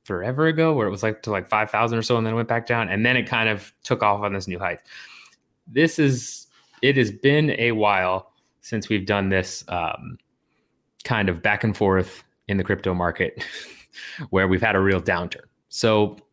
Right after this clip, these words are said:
even though we're talking about this ecosystem and everything else,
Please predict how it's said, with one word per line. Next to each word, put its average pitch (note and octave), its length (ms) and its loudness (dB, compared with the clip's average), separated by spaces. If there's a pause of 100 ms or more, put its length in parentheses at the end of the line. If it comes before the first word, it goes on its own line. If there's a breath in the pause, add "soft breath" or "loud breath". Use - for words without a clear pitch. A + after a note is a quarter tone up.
(480)
even F3 320 6
though C#3+ 160 8
we're A#2+ 120 6
talking A2+ 400 0
about F#2 540 0 (1700)
this A#2 200 0
ecosystem A2 600 2
and G#2 100 2
everything B2+ 340 4
else, G2 360 2